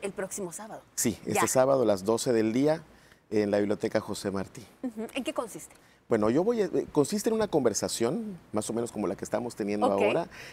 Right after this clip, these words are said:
Speaker 2: en la que además intercalaré, eh, la lectura de algunos de los poemas de mis últimos libros, eh, y espero que también pueda tener alguna comunicación con la, eh, con el público, ¿no?
Speaker 1: Ujú.
Speaker 2: Con la, con la audiencia, porque es, eh, con público, entonces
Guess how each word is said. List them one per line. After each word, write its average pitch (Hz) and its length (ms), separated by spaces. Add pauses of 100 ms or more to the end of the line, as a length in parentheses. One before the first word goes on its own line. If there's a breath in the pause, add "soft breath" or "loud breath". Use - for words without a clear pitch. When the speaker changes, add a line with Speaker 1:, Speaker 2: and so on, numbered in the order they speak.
Speaker 2:
en 107 140
la 107 80
que - 80
además 120 280
intercalaré, 117 1000
eh, 101 260
la 101 100
lectura 117 420
de 117 80
algunos 104 380
de 104 60
los 95 160
poemas 101 480
de 95 100
mis 92 160
últimos 101 340
libros, 113 480 (460 soft breath)
eh, 98 380
y 113 120
espero 165 440
que 127 80
también 120 320
pueda 117 240
tener 107 260
alguna 107 340
comunicación 101 760
con 98 220
la, 80 200 (540 loud breath)
eh, 62 240
con 101 160
el 95 80
público, 95 560 (140)
¿no? 87 180
Speaker 1:
Ujú. 107 100
Speaker 2:
Con 82 140
la, 60 120
con - 140
la 87 60
audiencia, 101 200
porque 107 220
es, - 200 (100)
eh, 87 440 (200)
con 104 180
público, 95 420
entonces 95 540